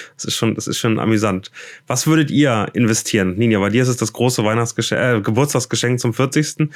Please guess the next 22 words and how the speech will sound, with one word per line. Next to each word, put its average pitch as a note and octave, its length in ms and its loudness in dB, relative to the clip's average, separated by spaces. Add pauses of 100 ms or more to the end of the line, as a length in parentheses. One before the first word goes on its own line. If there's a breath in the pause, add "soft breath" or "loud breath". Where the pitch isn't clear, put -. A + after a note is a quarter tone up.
(320 loud breath)
Was A#2 140 -2
ist B2+ 100 0
es - 80 -6
euch A2 240 0
wert, A2 440 0
äh, G#2 280 0 (160)
im G#2 160 -2
Stadion, G#2+ 580 0
in - 80 -4
der G#2+ 80 0
Allianz G#2+ 320 0
Arena G2+ 360 0
oder G2 220 -2
im G2 120 0
Deutsche G#2 260 -2
Bank A2 240 -2
Park - 400 -4
in G2+ 280 -2
Frankfurt G2 380 -6
dabei F#2 220 -2
zu - 160 -8
sein? E2 200 -8